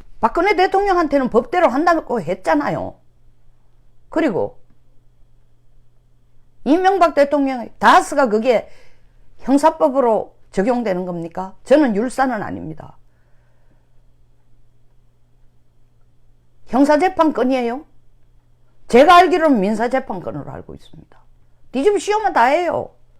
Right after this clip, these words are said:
밀어붙이면 다 해요. 검찰은 자기들이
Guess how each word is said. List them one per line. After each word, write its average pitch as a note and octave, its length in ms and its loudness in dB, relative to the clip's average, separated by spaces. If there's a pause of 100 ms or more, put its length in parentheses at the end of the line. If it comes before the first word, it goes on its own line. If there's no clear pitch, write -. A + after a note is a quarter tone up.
(200)
밀어붙이면 G4 560 2
다 A3+ 140 4
해요. C4 360 -2 (1900)
검찰은 D4 760 2 (600)
자기들이 C#4 720 -2